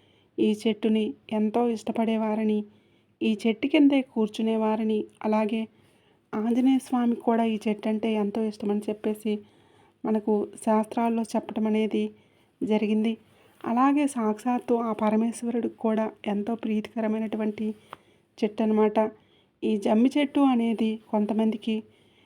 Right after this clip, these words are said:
తెలియకపోయినా, తెలుసుకొనైనా సరే, ఆ జమ్మి చెట్టు దగ్గరికి వెళ్ళి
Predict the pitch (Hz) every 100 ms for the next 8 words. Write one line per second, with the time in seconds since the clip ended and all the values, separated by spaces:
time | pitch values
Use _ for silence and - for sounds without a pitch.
0 | _ - 214 220 214 - 226 220 220 415
1 | - _ _ _ _ 220 220 233 - 269
2 | 269 254 247 233 226 220 208 _ - 214
3 | 208 214 214 233 220 233 226 - 220 214
4 | 220